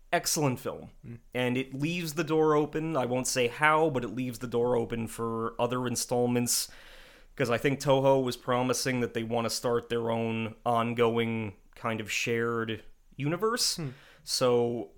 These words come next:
Speaker 1: this could be laying the groundwork for kind of a, you know, similar to what Toho had going back in the sixties and seventies, where other monsters are introduced into, you know,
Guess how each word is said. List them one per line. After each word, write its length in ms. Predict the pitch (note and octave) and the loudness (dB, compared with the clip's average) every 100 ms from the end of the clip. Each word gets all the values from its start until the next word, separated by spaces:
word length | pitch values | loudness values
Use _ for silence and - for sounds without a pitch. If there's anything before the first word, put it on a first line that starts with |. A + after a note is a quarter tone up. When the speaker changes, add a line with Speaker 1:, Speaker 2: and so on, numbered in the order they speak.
| - - - - | -20 -20 -20 -10
Speaker 1:
this 320 | C#3 C#3 D3+ | -2 0 0
could 220 | - E3 | 2 0
be 100 | D3+ | 2
laying 360 | C#3+ C#3 C#3+ C#3 | 0 2 2 2
the 80 | B2+ | 0
groundwork 680 | A#2+ B2 C3+ C#3+ D#3+ F3+ F3 | 0 2 2 0 -2 -4 -6
for 180 | A#2+ A#2 | -10 -6
kind 360 | B2 A#2+ A#2+ | -2 0 0
of 220 | A#2 A2 | -4 -4
a, 180 | G2+ G#2+ | -2 0
you 760 | A2 G#2+ G#2+ G2 - G#1+ C#2 A2+ | -2 -4 -6 -8 -10 -16 -10 -8
know, 160 | G2 | -6
similar 360 | G2 D3 C#3+ C3+ | -4 0 0 0
to 60 | C3 | -2
what 220 | A#2+ - | -2 0
Toho 400 | C3 B2+ B2+ A#2+ | 2 4 2 4
had 260 | A#2+ A#2 | 2 2
going 380 | A#2 A#2+ A#2+ A2 | 0 0 -2 -2
back 260 | A#2 A#2 A#2+ | 0 0 -2
in 80 | A#2 | -4
the 60 | |
sixties 460 | - B2+ - A#2+ G#2+ | -4 -6 -6 -8 -8
and 100 | G#2 | -4
seventies, 580 | D3+ D3+ D#3+ E3 E3+ A#2 | -2 -2 -4 -6 -8 -4
where 240 | A#2 A2+ | -2 -2
other 240 | A#2 A#2+ | -2 -2
monsters 800 | A#2+ A#2 A#2 - B2+ B2 A#2 A2 - - - - - - A#2 | -2 -2 -2 -2 -4 -4 -4 -6 -10 -20 -20 -20 -20 -6 -2
are 180 | A2+ | 0
introduced 640 | A#2 - A2 A#2+ B2 - - | 0 -2 -6 -4 -2 -4 -2
into, 880 | A#2+ A2+ - A#2 A2+ A2+ A2+ A2 - | -4 -4 -4 -6 -4 -6 -6 -10 -8
you 100 | G2+ | -8
know, 160 | F2+ | -8